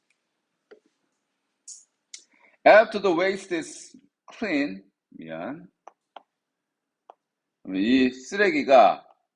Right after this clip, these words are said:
깨끗해진 후에 수동태 써야죠. It is mixed with, 이것은 만-, 또 수동태 써야 돼. 섞여진다.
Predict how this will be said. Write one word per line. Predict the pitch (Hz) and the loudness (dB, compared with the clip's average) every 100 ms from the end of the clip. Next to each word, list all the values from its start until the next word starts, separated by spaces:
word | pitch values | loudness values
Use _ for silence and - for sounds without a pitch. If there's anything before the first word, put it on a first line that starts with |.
| _ _ | _ _
깨끗해진 | 160 180 185 160 127 123 120 | -12 -10 -10 -8 -8 -10 -10
후에 | - 180 107 90 143 - _ | -10 -8 -6 -8 -10 -16 _
수동태 | _ 139 143 127 | _ -14 -12 -12
써야죠. | - 139 117 92 87 87 139 - _ _ _ _ _ _ | -10 -8 -6 -8 -10 -10 -12 -18 _ _ _ _ _ _
It | 131 135 | -6 -4
is | 135 135 | -6 -6
mixed | 151 208 - 156 | -4 -4 -6 -6
with, | 156 131 160 - | 2 2 2 -4
이것은 | 113 120 123 | -8 -6 -2
만-, | 107 107 - | -2 -2 -6
또 | 185 185 131 95 | -4 0 0 -2
수동태 | - 135 147 143 | -8 -8 -8 -8
써야 | - 143 120 | -6 -6 -4
돼. | 120 | -8
섞여진다. | - 196 - 160 - 117 117 143 196 226 | -6 -6 -6 -8 -6 -8 0 2 2 -2